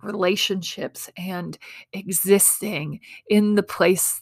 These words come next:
that we're in and finding ways to make impact right here versus dreaming outside of this space and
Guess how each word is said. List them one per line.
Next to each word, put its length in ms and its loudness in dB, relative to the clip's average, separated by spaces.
that 280 0
we're 220 0
in 420 -4
and 360 -8
finding 540 2
ways 460 4
to 140 -12
make 320 -6
impact 540 -6
right 240 -4
here 420 4
versus 580 -6
dreaming 580 -2
outside 600 2
of 160 2
this 160 -2
space 680 -2
and 240 -10